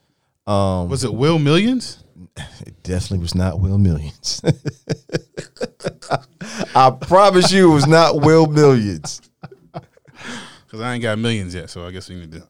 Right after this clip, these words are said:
Speaker 1: Yeah, that wasn't
Speaker 2: reserve
Speaker 1: it,
Speaker 2: that.
Speaker 1: it wasn't Will Thousandaire either, though. But so it was
Speaker 2: <laughs> Will,
Speaker 1: something.
Speaker 2: Will Hundred Era.
Speaker 1: <laughs> It was something.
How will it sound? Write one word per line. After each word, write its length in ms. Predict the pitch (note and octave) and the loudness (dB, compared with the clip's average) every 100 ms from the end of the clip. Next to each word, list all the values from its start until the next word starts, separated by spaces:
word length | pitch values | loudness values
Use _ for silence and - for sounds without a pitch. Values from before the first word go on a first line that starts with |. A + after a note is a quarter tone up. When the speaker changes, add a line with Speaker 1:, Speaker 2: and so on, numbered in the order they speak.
| - | 0
Speaker 1:
Yeah, 240 | D#3 F3 | 4 4
that 240 | C#3 D#3+ E3 | 6 4 6
wasn't 300 | E3 C#3+ C#3 | 6 6 4
Speaker 2:
reserve 220 | C#3+ C3 | 2 0
Speaker 1:
it, 20 | |
Speaker 2:
that. 200 | A#2 A2 C#3 | -2 -4 0
Speaker 1:
it 80 | |
wasn't 340 | D#3 E3 D#3+ C#3+ | 4 4 4 4
Will 160 | D3+ | 4
Thousandaire 540 | D#3 D#3+ D3+ C#3 D3+ D3 | 4 6 4 4 2 2
either, 300 | D3+ C3 F2 | 2 0 0
though. 180 | D#2+ F#2 | -2 -4
But 380 | A2+ G#2+ F2+ | 0 0 0
so 200 | G#2 B2 | 0 2
it 100 | A2 D3 | 2 2
was 140 | C3+ | 2
Speaker 2:
<laughs> 180 | - - | 2 4
Will, 180 | E3+ C3+ | 4 4
Speaker 1:
something. 180 | D3+ C3 G2 - - | 2 0 -6 -10 -6
Speaker 2:
Will 220 | B2 A#2+ | -2 -2
Hundred 340 | A#2 D3 C3 A#2+ | 0 -2 0 2
Era. 140 | A#2+ | 4
Speaker 1:
<laughs> 680 | C#3+ C#3+ F3+ - G#3+ - C4+ - - - F#4 - - - - - - - - | 6 6 6 4 2 0 -4 -4 -10 -8 -14 -12 -12 -12 -12 -14 -14 -8 2
It 120 | D3+ | 4
was 180 | D3 C3 | 4 2
something. 680 | - F3 F3 - A2 F#2+ | 2 2 2 -2 -6 -6